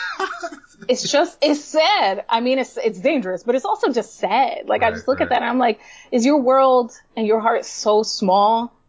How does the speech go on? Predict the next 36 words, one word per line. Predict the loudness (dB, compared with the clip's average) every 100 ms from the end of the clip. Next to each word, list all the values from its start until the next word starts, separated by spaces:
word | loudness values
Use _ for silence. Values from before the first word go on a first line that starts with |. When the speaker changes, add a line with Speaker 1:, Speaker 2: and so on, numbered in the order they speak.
| _ _ -4
Speaker 2:
that | -2 -2
Speaker 1:
Mm-hmm. | 0
Speaker 2:
someone | 2 2
being | 2 2 2
different | 0 0 -4
from | -2 0
you | 2 2
is | 2
a | -2
threat | -4 -2 -2 -2
to | -2
you? | 0 2 2 0 -6 -20 -8 0
That | 0 0
Speaker 1:
Right, |
Speaker 2:
someone's | 0 2 2 2
mere | 2 2 4
Speaker 1:
right. | 2
Speaker 2:
existence | 0 0 -2 0 -2 0 -2
is | 0
a | -2
threat | -4 -2 -2 0
to | 0
you?" | 2 2 2 -2 -6 _ _ -8
Speaker 1:
Right. | -6 -6 -12 _
Speaker 2:
Did | 0 2
we | 4
take | 2 2
up | 2
Speaker 1:
<laughs> | -2 0
Speaker 2:
space? | 0 0 -4 -10 -12 -4
Like, | -2
is | 0
that | 2 0
a |
thing? | 0 0 -2
Like, | -4 -6